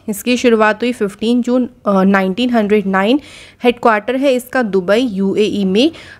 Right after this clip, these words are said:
प्रेसिडेंट हैं ग्रेग बार्कले और इसकी सीईओ कौन हैं? जियोफ एलार्डेस।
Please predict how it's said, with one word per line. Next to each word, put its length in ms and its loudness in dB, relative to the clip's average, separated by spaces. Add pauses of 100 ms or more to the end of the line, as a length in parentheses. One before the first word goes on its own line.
(160)
प्रेसिडेंट 600 2
हैं 180 0
ग्रेग 260 0
बार्कले 520 -2
और 200 2
इसकी 240 -6
सीईओ 360 -2
कौन 220 0
हैं? 220 2
जियोफ 360 2
एलार्डेस। 680 -4